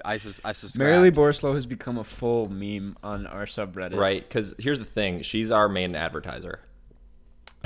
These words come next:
Speaker 1: Oh.
Speaker 2: <laughs>
Speaker 1: Hey, wait, is she
Speaker 2: Yeah.
Speaker 1: paying you?
Speaker 2: Is she
Speaker 3: She's,
Speaker 2: paying
Speaker 3: she's
Speaker 2: you,
Speaker 3: on our
Speaker 2: Jeff?
Speaker 3: Patreon.
Speaker 2: Well, she is our,
Speaker 3: She's not,
Speaker 2: yeah,
Speaker 3: no, she's
Speaker 2: she's
Speaker 3: not paying me personally.
Speaker 2: She's paying me
Speaker 1: She's
Speaker 2: personally.
Speaker 1: also on my Patreon, now that I think about it.
Speaker 3: Wait, what
Speaker 1: I didn't
Speaker 3: tier is
Speaker 1: refund
Speaker 3: she at
Speaker 1: her.
Speaker 3: on yours?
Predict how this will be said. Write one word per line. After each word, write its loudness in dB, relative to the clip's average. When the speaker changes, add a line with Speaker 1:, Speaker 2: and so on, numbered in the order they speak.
Speaker 1:
Oh. -2
Speaker 2:
<laughs> -
Speaker 1:
Hey, -8
wait, -2
is -6
she -8
Speaker 2:
Yeah. -10
Speaker 1:
paying -4
you? -4
Speaker 2:
Is -4
she 2
Speaker 3:
She's, 2
Speaker 2:
paying 4
Speaker 3:
she's 2
Speaker 2:
you, 4
Speaker 3:
on 6
our 4
Speaker 2:
Jeff? 0
Speaker 3:
Patreon. 0
Speaker 2:
Well, 4
she -2
is 0
our, 6
Speaker 3:
She's 4
not, 2
Speaker 2:
yeah, 4
Speaker 3:
no, 6
she's 4
Speaker 2:
she's 0
Speaker 3:
not 2
paying -4
me -6
personally. -12
Speaker 2:
She's -8
paying 2
me 2
Speaker 1:
She's -4
Speaker 2:
personally. 6
Speaker 1:
also 2
on 0
my 2
Patreon, -8
now -8
that -10
I -12
think -12
about -12
it. -4
Speaker 3:
Wait, 2
what 4
Speaker 1:
I -2
didn't -4
Speaker 3:
tier 6
is 8
Speaker 1:
refund 2
Speaker 3:
she 0
at 2
Speaker 1:
her. 0
Speaker 3:
on -4
yours? -4